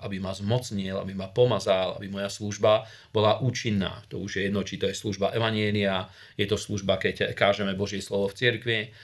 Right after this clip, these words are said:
je to služba, keď, e, s niekým môžeme mať pastoračnú službu alebo poradenskú službu a tak ďalej, aby Svätý Duch nám dal múdrosť, vedenie,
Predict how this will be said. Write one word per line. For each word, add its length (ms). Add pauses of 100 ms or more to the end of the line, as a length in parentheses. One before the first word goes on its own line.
(120)
je 240
to 320 (320)
služba, 560
keď, 140 (100)
e, 20 (300)
s 80
niekým 320
môžeme 320
mať 160
pastoračnú 640
službu 480
alebo 400 (240)
poradenskú 560
službu 480
a 80
tak 160
ďalej, 480
aby 160
Svätý 320
Duch 240
nám 240
dal 160
múdrosť, 560
vedenie, 560